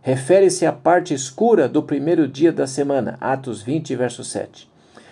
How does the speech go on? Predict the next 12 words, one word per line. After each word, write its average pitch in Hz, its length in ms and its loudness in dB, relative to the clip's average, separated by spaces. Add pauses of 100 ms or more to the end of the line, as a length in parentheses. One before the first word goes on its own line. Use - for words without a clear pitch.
(220)
Nos 180 160 2
tempos 254 320 2
bíblicos, 135 540 -2
a 135 80 4
parte 180 320 0
escura 165 420 2
do 123 160 0
dia 120 460 -2 (220)
precedia 160 640 2
a - 20 -6
parte 156 460 0
iluminada 147 760 -2